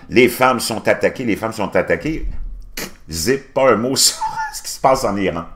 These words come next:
Alors que c'est les femmes qui sont attaquées en Iran. Mais enfin, je reviendrai là-dessus. Pour l'instant, la Chine,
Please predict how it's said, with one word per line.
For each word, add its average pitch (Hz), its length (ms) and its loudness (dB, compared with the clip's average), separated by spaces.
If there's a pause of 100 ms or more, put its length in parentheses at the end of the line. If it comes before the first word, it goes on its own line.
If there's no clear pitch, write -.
(840)
Alors 85 240 0
que - 60 -8
c'est 87 100 -4
les 80 120 -2
femmes 95 240 -10
qui - 60 -14
sont 85 180 -10
attaquées 78 360 -8
en 78 100 -8
Iran. 73 300 -10 (1600)
Mais 156 60 10
enfin, 117 280 6 (160)
je 107 120 4
reviendrai 170 380 6
là-dessus. 156 340 4
Pour 127 160 2
l'instant, 117 400 4
la 101 120 8
Chine, 80 560 0